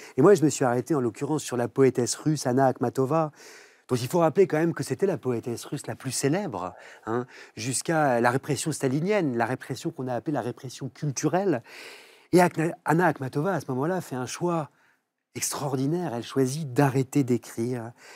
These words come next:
Et son silence, vous l'écrivez, est aussi un acte de résistance, Roberto Saviano. C'est une page incroyable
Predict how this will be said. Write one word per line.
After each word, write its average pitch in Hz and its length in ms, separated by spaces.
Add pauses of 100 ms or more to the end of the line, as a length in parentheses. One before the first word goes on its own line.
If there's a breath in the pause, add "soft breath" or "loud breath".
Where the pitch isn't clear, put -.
(280 loud breath)
Et 139 80
son 170 200
silence, 185 800 (140)
vous 123 120
l'écrivez, 143 640 (420 loud breath)
est 139 180
aussi 180 500
un 117 160
acte 131 240
de 110 120
résistance, 107 800
Roberto 110 460
Saviano. 104 560 (440 loud breath)
C'est - 220
une 160 120
page 180 200
incroyable 143 720